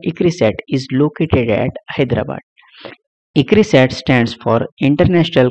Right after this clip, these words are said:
Crop Research Institute for Semi-Arid Tropics. Next question is,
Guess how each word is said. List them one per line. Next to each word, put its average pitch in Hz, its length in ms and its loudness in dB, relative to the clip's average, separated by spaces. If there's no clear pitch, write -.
Crop 135 280 2
Research 127 420 0
Institute 113 600 -4
for 110 200 0
Semi-Arid 127 720 -2
Tropics. - 380 -4
Next 143 260 0
question - 380 -2
is, 185 180 -2